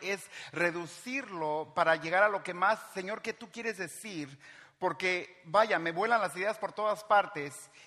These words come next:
y de veinte páginas tengo que, tengo que resumir en cuatro o cinco. Hay demasiado que decir, pero confío que el Señor va a dirigir".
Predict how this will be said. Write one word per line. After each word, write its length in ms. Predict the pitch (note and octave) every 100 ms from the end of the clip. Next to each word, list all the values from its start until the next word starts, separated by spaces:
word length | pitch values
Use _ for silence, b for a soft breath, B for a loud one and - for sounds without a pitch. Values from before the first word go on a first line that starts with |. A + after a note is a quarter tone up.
| B
y 140 | F3
de 120 | E3 E3
veinte 360 | G3+ A#3+ A#3
páginas 560 | - A3 A3+ A#3+ A#3+ -
tengo 240 | A3 A3
que, 120 | G3+ F#3 _ _
tengo 300 | B3+ B3+ -
que 80 | G3+
resumir 380 | F#3+ G#3 F#3
en 100 | G#3
cuatro 360 | E3+ G#3+ G#3+ G3+
o 40 |
cinco. 500 | E3+ - A3 - - _ _ _ _ _ _ _ _ _ _ _ _ _ _ - -
Hay 140 | A3
demasiado 640 | A#3 G3+ E3 A3 G#3+ G#3+
que 120 | G3+
decir, 360 | E3 D#3 - G2+ - _ _ _ _ _ _ _ _ _ _ _ _ _ b -
pero 180 | E3 E3+
confío 360 | E3+ C#3+ G#3+
que 100 | G#3
el 60 | E3
Señor 380 | E3+ E3+ F3 E3
va 60 |
a 40 | D#3+
dirigir". 380 | C#3 C3 A2+